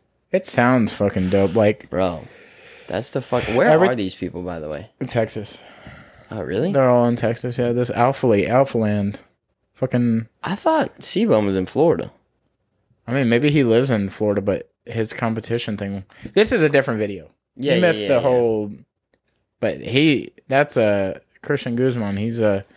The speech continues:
Speaker 1: Alpha Elite three D owner. He owns all of Alpha Land, which is at, like, a Mega three gym thing.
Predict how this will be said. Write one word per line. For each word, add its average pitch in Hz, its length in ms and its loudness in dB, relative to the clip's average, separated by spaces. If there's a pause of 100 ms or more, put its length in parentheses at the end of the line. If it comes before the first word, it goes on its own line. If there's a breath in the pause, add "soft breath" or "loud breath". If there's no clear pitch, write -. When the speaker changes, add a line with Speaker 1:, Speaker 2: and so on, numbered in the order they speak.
(500 soft breath)
Speaker 1:
Alpha 117 340 2
Elite 117 300 2
three 120 300 0
D 120 280 2
owner. 117 640 0 (520)
He 110 240 -4
owns 104 440 -2
all 113 240 -2
of 104 120 -4
Alpha 107 320 0
Land, 110 520 0 (1080)
which 127 180 0
is 131 100 2
at, 131 140 4
like, 120 160 2
a 113 40 4
Mega 123 600 4
three 131 580 0
gym 123 560 -2 (1120 soft breath)
thing. 123 640 -2